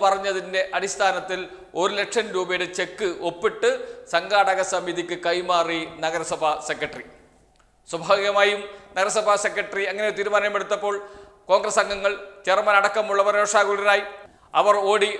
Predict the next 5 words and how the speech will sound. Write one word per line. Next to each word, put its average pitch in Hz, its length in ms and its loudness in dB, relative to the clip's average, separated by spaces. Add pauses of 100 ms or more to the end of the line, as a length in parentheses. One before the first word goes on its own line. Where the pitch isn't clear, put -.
(300)
ഓഫീസിനകത്ത് 208 580 0
കയറുന്നു, 202 420 2 (360)
അക്കൗണ്ടന്റിനെ 208 600 0
ഉപ-, 185 180 -10
ഉപരോധിക്കുന്നു, 208 640 -2